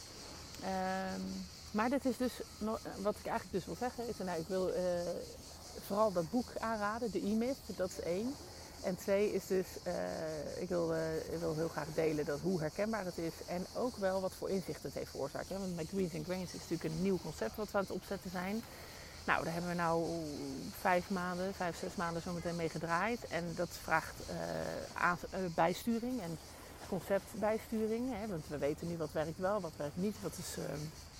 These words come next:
wat is een su-, succes en wat niet. En, eh, we hadden in deze vakantie dan ook zoiets van, nou, daar moeten we samen naar gaan kijken. Dat is ook leuk, tenminste, hè, dat denken we dan.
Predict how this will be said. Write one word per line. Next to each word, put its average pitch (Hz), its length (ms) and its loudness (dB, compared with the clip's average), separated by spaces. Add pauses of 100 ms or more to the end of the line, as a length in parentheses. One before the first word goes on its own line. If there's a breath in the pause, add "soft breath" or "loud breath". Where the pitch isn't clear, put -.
(520)
wat 165 160 2
is 156 100 -2
een 160 100 0
su-, - 380 -2
succes 170 360 2
en 151 120 -2
wat 147 180 -2
niet. 226 200 0 (640 loud breath)
En, 175 320 0
eh, 175 100 -2 (240)
we 170 60 -2
hadden 160 180 4
in 156 60 -2
deze 160 240 2
vakantie 156 340 -6
dan 143 140 -2
ook 143 200 -2
zoiets 156 200 -4
van, 226 100 -6
nou, 165 120 -4
daar 135 80 -2
moeten 156 200 -4
we 147 320 0 (340)
samen 156 300 0
naar 139 80 -2
gaan 143 120 -4
kijken. 208 320 -2
Dat 151 100 -2
is - 60 -4
ook 139 100 -4
leuk, 151 540 2
tenminste, 185 480 0 (120)
hè, 170 120 -4
dat 175 140 0
denken 175 280 -2
we 190 60 4
dan. 180 100 2